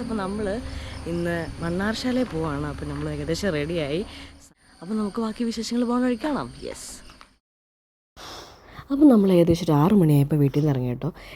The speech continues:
ഇപ്പോൾ നമ്മൾ, ആ, അഞ്ച് മണിക്ക് റെഡി ആവാമെന്ന് ഉദ്ദേശിച്ചാലാണ് നമ്മൾ ആറ് മണിക്ക് വീട്ടിൽ നിന്ന് ഇറങ്ങുള്ളൂ. ഇപ്പോൾ എല്ലാ കാര്യവും അങ്ങനെയാണ്. നമ്മൾ അതുകൊണ്ട് അഡ്വാൻസ് ആയിട്ട്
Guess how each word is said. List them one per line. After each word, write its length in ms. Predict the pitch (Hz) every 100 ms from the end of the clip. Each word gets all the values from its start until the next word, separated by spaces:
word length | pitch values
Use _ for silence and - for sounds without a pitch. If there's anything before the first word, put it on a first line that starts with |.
| -
ഇപ്പോൾ 240 | 190 - 247
നമ്മൾ, 300 | 208 185 185
ആ, 600 | 208 - 151 151 147 -
അഞ്ച് 280 | 160 170 190
മണിക്ക് 400 | 185 185 190 208
റെഡി 160 | 190
ആവാമെന്ന് 380 | 190 185 185 190
ഉദ്ദേശിച്ചാലാണ് 540 | 180 175 175 196 180 175
നമ്മൾ 220 | 160 165
ആറ് 160 | 151 156
മണിക്ക് 280 | 160 160
വീട്ടിൽ 180 | 175 160
നിന്ന് 140 | 160 151
ഇറങ്ങുള്ളൂ. 260 | 131 139
ഇപ്പോൾ 140 | 156 147
എല്ലാ 260 | 135 165 165
കാര്യവും 200 | 143 143
അങ്ങനെയാണ്. 320 | 139 139 135
നമ്മൾ 260 | 139 147 151
അതുകൊണ്ട് 260 | 151 147
അഡ്വാൻസ് 440 | 135 135 151 165 170
ആയിട്ട് 300 | 147 156